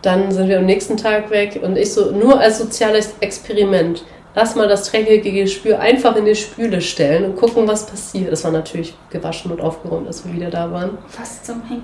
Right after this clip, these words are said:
Speaker 1: Also
Speaker 2: Die
Speaker 1: sie
Speaker 2: Frau
Speaker 1: war
Speaker 2: nichts zu tun, ne? <laughs>
Speaker 1: sie war dann also auch zwischendrin drin und hat unser dreckiges Gespür, Ge-, Geschirr abgespült, so, ne?
Speaker 2: Mhm.
Speaker 1: Und, ähm,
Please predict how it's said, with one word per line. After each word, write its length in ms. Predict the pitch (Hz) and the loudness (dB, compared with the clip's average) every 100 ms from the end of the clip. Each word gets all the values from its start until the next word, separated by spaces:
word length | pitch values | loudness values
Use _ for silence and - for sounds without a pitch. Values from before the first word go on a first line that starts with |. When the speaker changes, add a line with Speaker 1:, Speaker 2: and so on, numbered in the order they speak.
| - - | -14 0
Speaker 1:
Also 240 | 190 196 | 2 2
Speaker 2:
Die 60 | 190 | 2
Speaker 1:
sie 100 | 214 | 2
Speaker 2:
Frau 80 | 190 | 4
Speaker 1:
war 80 | 202 | 4
Speaker 2:
nichts 140 | - | 4
zu 100 | 208 | -2
tun, 260 | - 208 180 | -4 -6 -4
ne? 680 | 196 311 302 262 285 285 285 | 0 0 0 2 4 6 2
<laughs> 0 | |
Speaker 1:
sie 140 | 190 | 4
war 200 | 190 208 | 4 6
dann 180 | 202 190 | 4 2
also 240 | 180 190 | 2 2
auch 80 | 185 | 2
zwischendrin 560 | - 202 214 208 - 196 | -2 -6 -4 -2 0 0
drin 200 | 196 214 | 2 2
und 160 | 190 | 2
hat 120 | 185 180 | 0 -2
unser 240 | 180 180 | -2 -4
dreckiges 520 | 175 - 196 196 180 - | -6 -4 0 0 0 -4
Gespür, 540 | 180 - 208 220 - 180 | -8 -6 0 0 -2 -4
Ge-, 220 | 190 180 | -4 -4
Geschirr 340 | 165 - 208 214 | -6 -4 -4 -4
abgespült, 600 | 226 233 - 233 226 226 | -6 -8 -6 -4 -4 0
so, 220 | 226 226 | 2 2
ne? 100 | 208 233 | 0 -2
Speaker 2:
Mhm. 520 | 269 233 220 202 - - - - - - - - - - - 208 | -2 -4 -6 -6 -8 -14 -20 -20 -20 -20 -20 -20 -20 -20 -4 4
Speaker 1:
Und, 580 | 196 185 185 180 - - - | 6 6 4 0 -4 -6 2
ähm, 520 | 190 185 180 180 | 6 6 4 0